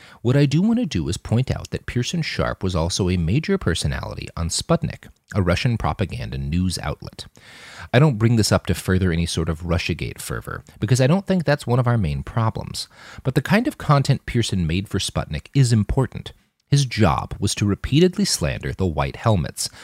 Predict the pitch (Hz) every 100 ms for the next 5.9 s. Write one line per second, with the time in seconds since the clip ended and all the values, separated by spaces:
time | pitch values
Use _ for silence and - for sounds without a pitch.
0 | - 113 127 156 180 180 110 87 - 92
1 | 90 - 95 107 117 95 82 104 110 101
2 | 95 - 80 98 - - 113 78 78 71
3 | 87 110 104 80 69 73 73 71 71 80
4 | 95 101 - 78 80 - 67 - - 78
5 | - 78 71 73 78 82 73 -